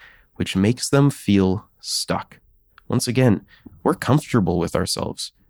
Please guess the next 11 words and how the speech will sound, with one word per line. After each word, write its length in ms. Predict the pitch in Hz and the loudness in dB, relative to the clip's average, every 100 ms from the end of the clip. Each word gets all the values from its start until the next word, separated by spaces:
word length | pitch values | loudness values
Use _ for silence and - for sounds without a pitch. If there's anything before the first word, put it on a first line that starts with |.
| _ - | _ -4
and 140 | 104 | -2
growth 400 | - 95 123 - | 0 2 2 2
requires 520 | 123 113 107 120 107 | -2 0 2 4 4
us 200 | 98 92 - | 2 -2 -2
to 100 | 98 | 0
move 280 | 95 95 - | 2 2 -2
out 260 | - 107 - | -4 -2 -2
of 160 | 92 101 | -4 -2
those 200 | 92 - | -2 -2
comfort 360 | 110 110 - | -4 -4 -6
zones. 420 | - 95 - - | -8 -8 -8 -14